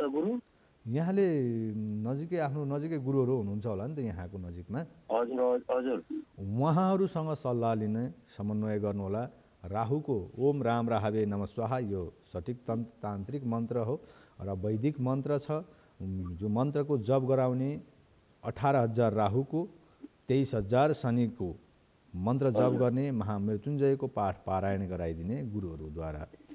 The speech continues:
Speaker 2: र हवन, तर्पण र मार्जन त छँदैछ, गुरुहरूले गरिहाल्नुहुन्छ, त्यो गरिदिनु होला।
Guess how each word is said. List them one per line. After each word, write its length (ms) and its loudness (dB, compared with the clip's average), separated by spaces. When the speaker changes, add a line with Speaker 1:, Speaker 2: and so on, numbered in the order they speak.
Speaker 2:
र 40 0
हवन, 440 0
तर्पण 380 -4
र 80 -2
मार्जन 500 -4
त 120 -2
छँदैछ, 320 -8
गुरुहरूले 440 -4
गरिहाल्नुहुन्छ, 680 -4
त्यो 100 2
गरिदिनु 340 0
होला। 240 2